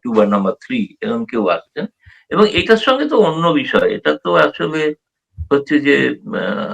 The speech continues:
মানে শান্তি রক্ষা, আ, রা-, জাতিসংঘের শান্তি রক্ষা মিশনে যেসব দেশ যুক্ত,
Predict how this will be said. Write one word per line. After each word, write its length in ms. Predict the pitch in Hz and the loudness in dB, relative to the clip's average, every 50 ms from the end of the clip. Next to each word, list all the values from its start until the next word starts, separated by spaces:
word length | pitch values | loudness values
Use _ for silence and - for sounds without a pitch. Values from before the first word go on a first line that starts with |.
| - - - - - - _ 101 | -10 -10 -12 -14 -18 -20 _ -10
মানে 220 | 110 107 104 101 | -8 -6 -6 -6
শান্তি 500 | - - - 113 113 113 113 135 135 131 | -6 -2 -2 0 0 -2 -2 -4 -4 -2
রক্ষা, 340 | 131 127 127 127 - - - - - | -2 -2 -2 -4 -6 -10 -10 -10 -8
আ, 120 | - 101 98 | -10 -8 -6
রা-, 200 | 95 98 98 - - - | -4 -4 -6 -6 -6 -6
জাতিসংঘের 680 | 98 98 101 104 101 - - - 123 123 131 147 - - | -6 -6 -6 -8 -10 -10 -10 -10 -12 -8 -6 -6 -6 -6
শান্তি 380 | - - 107 104 101 - - 113 | -6 -6 -6 -6 -8 -8 -8 -6
রক্ষা 340 | 117 113 - - - 131 | -6 -6 -6 -8 -8 -8
মিশনে 460 | 117 107 104 101 - 117 107 - 143 139 | -6 -6 -8 -6 -6 -8 -8 -8 -8 -10
যেসব 400 | 107 101 - - 110 107 98 101 | -10 -12 -8 -6 -6 -6 -4 -4
দেশ 200 | 107 107 104 - - _ | -4 -4 -4 -6 -10 _
যুক্ত, 460 | 104 107 107 - - 147 98 98 - | -10 -10 -10 -12 -14 -8 -6 -6 -6